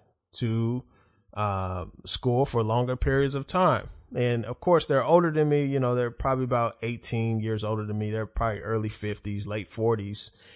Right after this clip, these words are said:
Um, and so they had to work their way to get to that point. And my only rebuttal to that is that you're still trading your time for money.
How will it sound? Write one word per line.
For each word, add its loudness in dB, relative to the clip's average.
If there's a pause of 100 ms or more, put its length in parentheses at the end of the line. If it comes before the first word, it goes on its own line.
(360)
Um, -2 (340)
and 0
so 4 (160)
they 4
had 2
to 4
work 2
their 4
way 4
to -4
get -2
to -4
that -2
point. 2 (600)
And 0
my 0
only 4
rebuttal 4
to -2
that 4
is -2
that 0
you're -8
still 4
trading 4
your 2
time 0
for -4
money. 6